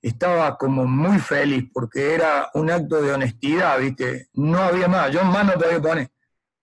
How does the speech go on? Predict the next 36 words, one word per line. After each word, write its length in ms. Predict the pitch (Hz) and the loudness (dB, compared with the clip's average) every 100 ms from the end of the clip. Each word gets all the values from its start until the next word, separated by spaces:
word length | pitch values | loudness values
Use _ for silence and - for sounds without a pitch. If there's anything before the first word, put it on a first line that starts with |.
| _ _ _ _ _ - | _ _ _ _ _ -6
Decía, 300 | 135 - 165 | -4 0 2
a 60 | |
ver, 100 | 175 | 2
¿qué 100 | 190 | 0
podría 340 | 175 180 180 175 | 2 2 2 2
haber 120 | 170 | 0
hecho 160 | - | 0
más? 220 | 160 127 - | -2 -4 -2
Nada, 460 | 143 233 190 117 - _ _ | 0 2 0 -2 -8 _ _
nada. 500 | 127 170 185 123 - _ _ _ | -2 2 2 0 -6 _ _ _
Y, 280 | 135 135 156 - - _ _ _ | -4 -4 -4 -14 -20 _ _ _
y 160 | - 170 | -2 -2
eso 320 | 190 190 180 | 0 0 0
es 80 | 165 | 2
lo 240 | 170 - _ - | 0 -2 _ -10
que 320 | 135 143 135 127 | -4 -2 -2 -2
como 380 | 135 127 123 - - _ _ | -2 -2 -4 -10 -20 _ _
me 160 | 120 131 | -2 -2
pone 320 | 131 170 165 | 0 0 0
como 600 | 151 135 135 127 131 - - | 0 2 2 0 -6 -10 -2
orgulloso, 840 | 143 139 139 143 170 147 131 127 | 0 2 2 2 2 0 -2 -4
que 80 | 135 | -4
aunque 180 | 131 | -2
sea 280 | 127 165 160 | -2 0 0
una 280 | 165 185 160 | 2 2 2
vez 220 | 151 165 | 2 0
en 60 | 147 | 0
la 80 | 135 | 0
vida, 320 | 143 180 170 | 0 0 0
uno 360 | 135 151 151 139 | -2 -2 -4 -4
hizo 460 | 160 135 170 156 | -4 -2 -2 -2
el 140 | 131 120 | -2 -2
ciento 400 | 143 139 127 139 | -2 -2 -2 -2
diez 260 | 180 170 | 0 -2
por 180 | - 123 | -4 -6
ciento. 360 | - 123 117 | -4 -4 -6